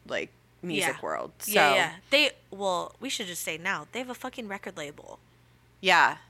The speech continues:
Speaker 1: They
Speaker 2: And
Speaker 1: have a
Speaker 2: that
Speaker 1: whole,
Speaker 2: shit
Speaker 1: an entire record lab-, label.
Speaker 2: It's, I mean, they have bands that are, like, signed to it. And one of the bands, the Hillsong U-, it's called Hillsong United. They went fucking double platinum.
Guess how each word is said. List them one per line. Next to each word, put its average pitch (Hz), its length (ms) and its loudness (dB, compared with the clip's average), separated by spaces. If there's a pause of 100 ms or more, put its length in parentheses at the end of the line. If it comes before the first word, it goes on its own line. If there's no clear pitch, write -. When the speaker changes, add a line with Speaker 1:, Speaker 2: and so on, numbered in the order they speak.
(140)
Speaker 1:
They 190 60 2
Speaker 2:
And 208 80 2
Speaker 1:
have 247 100 6
a - 0 -
Speaker 2:
that 247 40 -8
Speaker 1:
whole, 262 80 0
Speaker 2:
shit 294 140 2
Speaker 1:
an 285 80 6
entire 156 360 2
record 147 380 -6
lab-, - 300 -12
label. 147 380 -12 (260)
Speaker 2:
It's, - 340 -8 (100)
I 190 80 -6
mean, 214 300 -4
they 214 100 -2
have 214 220 -6
bands 185 460 -2
that 214 100 -4
are, 208 80 -4
like, 185 160 -4
signed 165 480 -10
to 247 160 -2
it. 254 200 0
And 185 120 -4
one 180 140 -4
of 185 100 -8
the 208 60 -12
bands, 226 480 -2 (320)
the 185 480 0 (240)
Hillsong 214 500 -4
U-, 208 200 -8
it's 190 180 -8
called 208 180 -2
Hillsong 202 460 -4
United. 175 420 -4
They 233 100 -2
went 247 180 -4
fucking 247 280 -8
double 214 220 -4
platinum. - 480 -4